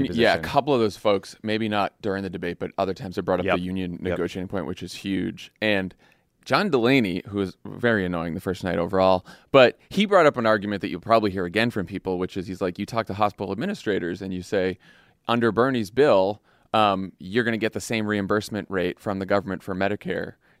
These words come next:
Speaker 1: than you do now for Medicare, except instead of some of your patients, it's gonna be all your patients. And what would that do? He's like, "And hospital administrators everywhere will tell you what we'd have to close <laughs> down."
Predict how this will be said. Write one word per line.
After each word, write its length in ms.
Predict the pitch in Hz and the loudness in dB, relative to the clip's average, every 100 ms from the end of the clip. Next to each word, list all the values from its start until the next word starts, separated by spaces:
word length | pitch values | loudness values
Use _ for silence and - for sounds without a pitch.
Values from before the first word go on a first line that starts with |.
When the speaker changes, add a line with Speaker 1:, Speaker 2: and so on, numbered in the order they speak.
| - | -8
Speaker 1:
than 240 | 98 92 | -4 -4
you 120 | 90 | -4
do 340 | 90 95 90 87 _ - | -4 -2 -2 -6 _ -2
now 380 | 113 123 110 - _ | 2 2 2 -2 _
for 220 | - 101 | -8 -6
Medicare, 460 | 90 95 - 67 - | -6 -8 -10 -10 -6
except 300 | - 98 - | -2 -2 -2
instead 260 | 90 101 | -4 -2
of 160 | 92 - | -2 -2
some 180 | 123 123 | -2 -2
of 60 | |
your 80 | 95 | -2
patients, 360 | 101 85 - - | -4 -6 -8 -14
it's 100 | - | -10
gonna 160 | 98 | -8
be 100 | 90 | -2
all 140 | 85 113 | 2 0
your 100 | 73 | -2
patients. 360 | - - 95 95 | -12 -14 -14 -8
And 60 | 98 | -4
what 80 | |
would 100 | 80 85 | -4 -6
that 180 | 82 | -6
do? 280 | - 107 62 98 | -4 -2 -4 -8
He's 140 | 95 | -8
like, 100 | 92 | -8
"And 100 | 98 | -4
hospital 460 | 107 - 98 92 92 | -4 -4 -8 -8 -8
administrators 420 | 92 98 98 98 | -10 -8 -6 -4
everywhere 260 | 107 107 | -4 -6
will 60 | 90 | -6
tell 140 | 104 | -4
you 100 | 92 | -4
what 140 | 85 85 | -4 -6
we'd 140 | 98 | -8
have 140 | 113 - | -10 -16
to 80 | |
close 240 | - 190 - | -10 -8 -6
<laughs> 0 | |
down." 120 | 127 | -6